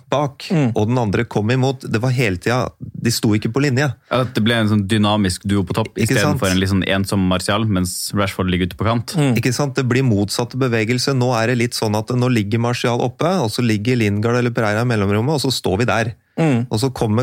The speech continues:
Speaker 1: kantene kanskje litt inn, men de går bare inn fra sida og inn i leddet på en måte, og så står de der.
Speaker 2: Mm.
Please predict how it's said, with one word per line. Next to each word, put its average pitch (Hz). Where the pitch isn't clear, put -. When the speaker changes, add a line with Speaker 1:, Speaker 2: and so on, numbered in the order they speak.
Speaker 1:
kantene 123
kanskje 117
litt 117
inn, 143
men 139
de 139
går 120
bare 131
inn 92
fra 120
sida 98
og 113
inn 95
i 117
leddet 90
på 123
en 120
måte, 120
og 131
så 135
står 120
de 110
der. 110
Speaker 2:
Mm. 131